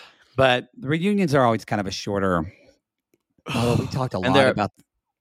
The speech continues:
Speaker 1: the reunion last year.
Speaker 2: Oh, yeah,
Speaker 1: We
Speaker 2: with
Speaker 1: did.
Speaker 2: fucking,
Speaker 1: It's
Speaker 2: with,
Speaker 1: Vanessa,
Speaker 2: with
Speaker 1: Vanessa
Speaker 2: Shayna.
Speaker 1: Lachey fucking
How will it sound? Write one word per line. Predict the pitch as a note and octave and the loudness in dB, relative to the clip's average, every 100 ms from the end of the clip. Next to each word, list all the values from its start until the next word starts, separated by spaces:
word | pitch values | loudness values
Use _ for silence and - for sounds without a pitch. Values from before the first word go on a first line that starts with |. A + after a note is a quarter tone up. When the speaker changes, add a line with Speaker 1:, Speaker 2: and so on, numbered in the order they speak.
| _ _ B2+ | _ _ -8
Speaker 1:
the | A#2 | -6
reunion | G#2 G2 G2 | -4 -4 -4
last | F#2+ F#2+ F2 - G#2+ | -4 -6 -8 -12 -12
year. | G#2 G2 _ _ _ _ _ _ _ _ - - | -12 -14 _ _ _ _ _ _ _ _ -8 2
Speaker 2:
Oh, | A#2+ B2 A#2+ | 6 6 6
yeah, | A#2 A2 A#2+ B2 A#2+ A2+ | 4 2 2 2 2 2
Speaker 1:
We | |
Speaker 2:
with | G#2+ G2+ | 0 0
Speaker 1:
did. | G#2 | 0
Speaker 2:
fucking, | G2+ F#2+ A2+ G#2 G2+ | 0 0 -4 -4 -6
Speaker 1:
It's | A#2 | -2
Speaker 2:
with, | A#2 | 0
Speaker 1:
Vanessa, | G#2+ A#2 | 0 -2
Speaker 2:
with | A#2 A#2 | -2 -2
Speaker 1:
Vanessa | A2+ | 0
Speaker 2:
Shayna. | B2+ A#2+ A2 A2 | 2 2 0 0
Speaker 1:
Lachey | - - A2 A2 | -2 -2 -2 -2
fucking | G#2+ G2 | -8 -8